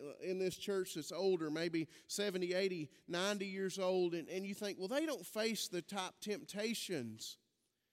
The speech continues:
that the younger people do." But let me tell you this, that they have something that younger people do not, and that is patience. For the most part, not,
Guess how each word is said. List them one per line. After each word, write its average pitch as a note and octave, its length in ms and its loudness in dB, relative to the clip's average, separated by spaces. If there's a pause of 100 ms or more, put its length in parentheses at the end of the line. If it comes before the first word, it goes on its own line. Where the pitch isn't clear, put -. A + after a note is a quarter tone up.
(160)
that F3+ 160 -4
the E3+ 80 2
younger E3 400 0
people C#3 340 -6
do." A#2 300 -6 (2000)
But G3 120 2
let A#3+ 100 4
me C#4+ 120 2
tell A#3+ 200 0
you G3+ 140 0
this, F3+ 560 2 (640)
that F3+ 120 2
they B3 200 4
have A#3 200 2
something G3+ 440 0
that F3+ 180 0
younger G3 360 2
people F3 360 -2
do E3 160 0
not, E3 420 0
and D#3 160 -4
that F3+ 180 -2
is C#3 140 -2
patience. - 840 -4 (1300)
For F#3 120 2
the E3+ 80 -2
most F#3 340 4
part, C#3 220 0
not, G#3 180 -2